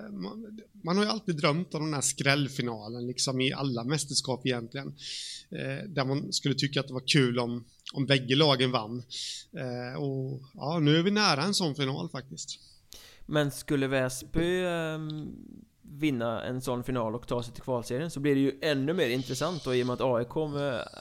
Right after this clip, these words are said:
Speaker 2: allra största sannolikhet kommer att spela kvalserien. Och Väsby och A I K har ju lite,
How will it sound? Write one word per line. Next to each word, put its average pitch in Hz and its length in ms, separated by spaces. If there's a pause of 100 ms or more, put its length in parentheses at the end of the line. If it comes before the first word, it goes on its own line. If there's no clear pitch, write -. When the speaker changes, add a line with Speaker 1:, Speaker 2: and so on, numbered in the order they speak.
(120)
Speaker 2:
allra 123 280
största 131 300
sannolikhet 113 640
kommer 117 260
att 101 140
spela 101 300
kvalserien. 113 680
Och 120 300
Väsby 127 320
och 127 140
A - 20
I 120 40
K 165 140
har 160 140
ju 131 100
lite, 127 260